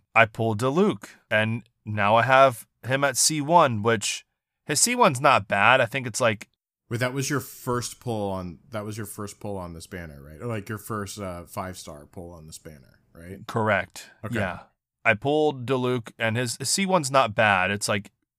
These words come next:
Speaker 1: enemies with fifty percent health or more, they get, like, fifteen percent. You do fifteen percent more damage against them. It's, it's, like,
Speaker 2: Right.
Speaker 1: not great, but not terrible.
Speaker 2: But it,
Speaker 1: But
Speaker 2: but
Speaker 1: I
Speaker 2: it's
Speaker 1: don't
Speaker 2: kinda
Speaker 1: plan
Speaker 2: out
Speaker 1: on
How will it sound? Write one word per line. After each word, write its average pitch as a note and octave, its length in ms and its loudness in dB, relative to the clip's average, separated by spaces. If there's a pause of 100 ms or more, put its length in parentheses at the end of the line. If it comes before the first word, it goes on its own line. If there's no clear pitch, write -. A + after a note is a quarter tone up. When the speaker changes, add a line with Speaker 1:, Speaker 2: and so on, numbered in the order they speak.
(160)
Speaker 1:
enemies A#2+ 460 0
with A#2+ 240 -6
fifty A#2+ 240 -8
percent A2 420 -4
health A2+ 220 2
or G#2+ 100 -2
more, G#2+ 560 2 (640)
they G#2 240 0
get, G#2+ 220 -4
like, G2 240 0
fifteen G#2+ 360 -8
percent. G2+ 440 -6 (120)
You A#2 220 -2
do G#2+ 240 -2
fifteen G#2+ 360 -8
percent G#2 280 -6
more G2+ 140 -4
damage F#2 340 -8
against F#2 240 -12
them. G2 160 -10
It's, F#2+ 200 -12
it's, - 220 -14
like, C#3 140 2
Speaker 2:
Right. E2 100 -10
Speaker 1:
not A#2 220 2 (220)
great, B2 260 -2
but G#2 140 -8
not G#2+ 160 -2
terrible. A2+ 400 -2
Speaker 2:
But - 0 -
it, - 20 -4
Speaker 1:
But G2+ 200 0 (320)
Speaker 2:
but A#2 60 -4
Speaker 1:
I A#2 40 8
Speaker 2:
it's C#3 80 8
Speaker 1:
don't C3+ 80 6
Speaker 2:
kinda B2+ 160 2
Speaker 1:
plan C3 120 4
Speaker 2:
out A2+ 40 2
Speaker 1:
on G#2 80 -2